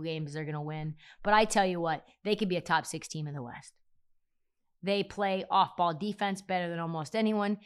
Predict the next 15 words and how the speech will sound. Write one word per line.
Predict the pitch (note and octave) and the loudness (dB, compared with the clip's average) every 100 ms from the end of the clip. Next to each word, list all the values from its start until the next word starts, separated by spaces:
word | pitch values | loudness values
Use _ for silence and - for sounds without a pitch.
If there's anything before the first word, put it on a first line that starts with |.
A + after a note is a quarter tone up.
| - - | -18 -8
Chet | - A#3 - - | 4 4 4 0
fills | G#3+ G#3 F#3+ | -2 -2 -2
the | E3+ | -6
biggest | E3+ F3+ F3 | -4 -4 -6
hole | - F#3+ F3+ | -4 -4 -4
that | F#3 | -4
they | F#3 | 0
had | F3 F3+ | 2 2
last | F#3 A#3+ A3+ - | 2 0 -2 -6
year, | A3+ A3+ | -2 -2
which | G#3+ F#3+ F3 | -2 -4 -6
was | E3+ | -10
rim | E3 A#3 A3+ | -4 -2 -2
protection. | A3+ G#3+ G3 G#3+ G3+ F#3+ - - - _ | -2 -2 -2 -6 -6 -6 -14 -20 -20 _
Uh, | F#3 | -2